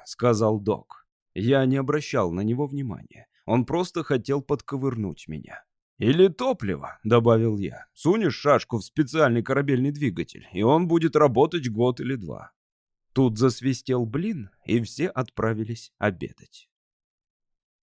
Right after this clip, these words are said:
Поев, мы приступили к работе. Мы нашли плоский камень, похожий на гранит, и установили над ним треногу из шестов. Чтобы нарубить их,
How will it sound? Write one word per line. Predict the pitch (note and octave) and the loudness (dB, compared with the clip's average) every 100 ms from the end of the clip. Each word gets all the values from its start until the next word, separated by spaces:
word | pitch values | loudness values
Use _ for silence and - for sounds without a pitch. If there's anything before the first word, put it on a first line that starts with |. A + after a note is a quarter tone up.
| _ _ _ - | _ _ _ 2
Поев, | A#2+ A#2+ F#3 A3 - _ | 4 4 2 0 -10 _
мы | E2+ A#2+ D3 | -2 0 0
приступили | D#3 D3 - A#2+ A2+ A2 | -2 -6 -4 -2 -2 -4
к | - | -4
работе. | A2 F2+ D#2 - - _ _ _ | -4 -4 -8 -12 -20 _ _ _
Мы | - A#2 | -2 2
нашли | B2+ C3 C#3+ B2+ | 2 2 0 -2
плоский | B2 C3+ A#2+ C#3+ | 0 0 0 -4
камень, | A#2+ F#3+ D3+ G2+ | -6 -2 0 -2
похожий | F2+ C3 D#3 A#2+ A#2+ | 0 0 0 -2 -2
на | B2 | -2
гранит, | B2 E3+ A3+ - _ - - | -2 -2 -4 -10 _ -20 0
и | B2+ | 2
установили | D3 - D#3 D#3+ G3+ G3+ | 2 0 -2 -2 -4 -4
над | F3+ A2 A2+ | -2 -2 -2
ним | D#3 | -2
треногу | E3 C3 A#2+ A#2 A2+ A#2+ | -2 -4 -2 -2 -2 -4
из | A2+ | -6
шестов. | - G2+ - B1+ - _ | -10 -14 -12 -14 -14 _
Чтобы | - C#3 A#2+ | -4 -2 2
нарубить | B2+ B2+ B2 F#3+ - | 2 0 -2 -6 -8
их, | - | -12